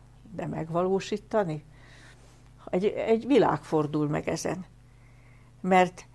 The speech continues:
ugye azt mindenki tudja, hogy ő mit szeretne, hogy ő hozzá az emberek milyenek legyenek, hogy viselkedjenek vele,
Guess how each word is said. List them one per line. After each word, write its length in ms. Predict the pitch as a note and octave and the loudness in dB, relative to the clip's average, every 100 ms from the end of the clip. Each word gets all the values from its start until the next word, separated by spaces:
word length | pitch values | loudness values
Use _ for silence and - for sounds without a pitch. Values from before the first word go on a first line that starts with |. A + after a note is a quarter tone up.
| - - - - | -20 -20 -10 2
ugye 220 | G3 A3+ | 8 8
azt 140 | A#3 | 8
mindenki 420 | D4 A#3 E3 F3+ | 4 4 2 0
tudja, 320 | - G3 F3 F3 | 0 2 2 2
hogy 160 | F3 | 4
ő 100 | F3+ | 2
mit 140 | F3+ F#3 | 2 -4
szeretne, 540 | - D#3+ D3+ D3+ E3 | -2 -2 -2 -4 -4
hogy 180 | E3+ F3+ | -2 4
ő 120 | F#3+ | 4
hozzá 380 | D#3+ D#3 - E3+ | 4 0 -2 -2
az 120 | D#3+ | 0
emberek 460 | E3 D#3 D#3 D#3 D#3+ | -2 0 -2 -2 -4
milyenek 400 | D#3 D3 D3 - | -2 -2 -4 -6
legyenek, 400 | E3 E3 D#3+ - | -4 -4 -6 -2
hogy 180 | F#3 | -2
viselkedjenek 920 | F3+ D3+ D#3+ D#3 - E3 E3+ D#3 D#3 - | -2 -4 -4 -4 -4 -8 -6 -8 -8 -6
vele, 360 | D#3 D#3 D#3 | -4 -2 -4